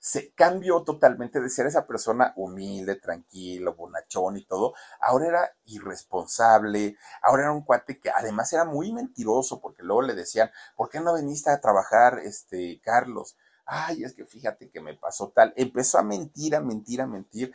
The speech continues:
Era, era terrible, terrible, ¿no? A veces, fíjense que despertaba así del, de, de la borrachera y el clásico, "¿Dónde estoy y con quién estoy?". De repente él decía,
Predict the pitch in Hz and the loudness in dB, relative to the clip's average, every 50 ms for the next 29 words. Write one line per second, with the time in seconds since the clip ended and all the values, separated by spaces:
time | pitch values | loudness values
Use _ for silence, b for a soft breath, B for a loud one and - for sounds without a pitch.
0 | B B B B B B - 135 156 156 160 190 220 226 - - 127 - - 117 | B B B B B B -6 -4 -4 0 2 2 0 0 0 -2 -2 -2 -2 -4
1 | 120 127 139 139 131 120 - - - - - 95 98 92 90 85 90 - - - | -4 -4 -4 -2 -2 -2 -2 -2 -4 -6 -4 -6 -8 -6 -6 -4 -2 -2 -4 -4
2 | B B B B B B - 135 135 147 156 151 165 151 - 143 139 160 160 - | B B B B B B 4 4 4 4 0 -2 -4 -6 -8 -6 -6 -6 -6 -6
3 | 156 - - 120 - - 104 104 107 107 - - - 104 90 92 - - 120 120 | -8 -8 -8 -10 -10 -10 -10 -10 -8 -8 -8 -8 -6 -8 -8 -8 -6 0 2 4
4 | 123 143 165 - - 110 - 110 107 123 135 131 - - 92 82 73 87 85 80 | 6 6 6 4 4 -4 -6 -4 -2 -2 -2 -2 -4 -4 -4 -4 -4 -6 -2 -2
5 | 80 80 85 73 82 90 - - - 95 104 147 - b b b b b b 104 | -2 -2 -2 -4 -4 -6 -6 -4 -2 0 0 0 0 b b b b b b -6
6 | 113 110 101 - - 123 123 135 139 139 - 135 117 _ - 101 - - - 104 | -6 -6 -6 -6 -2 4 4 4 4 4 0 -10 -10 _ -6 -6 -6 -6 -6 -4
7 | 104 110 135 147 160 156 143 - - - - 120 120 147 180 196 - - 120 117 | -2 -2 -2 -2 -4 -8 -8 -10 -10 -8 -4 -2 -2 -2 -2 -4 -10 -16 -18 -18
8 | _ - 113 110 107 101 104 - 127 147 180 180 156 127 - - - 98 104 139 | _ -4 -4 -4 -4 -4 -8 -8 -6 -6 -6 -6 -8 -8 -10 -8 -4 -2 0 0
9 | 170 151 - - _ _ _ _ _ _ _ _ _ _ - - 127 120 131 127 | 0 0 -4 -8 _ _ _ _ _ _ _ _ _ _ -4 -4 -2 -2 -2 0
10 | 131 135 151 151 151 147 143 139 139 135 - - 131 123 95 82 - | 0 -2 -2 0 -2 -2 -2 -2 -2 -4 -4 0 4 4 4 4 2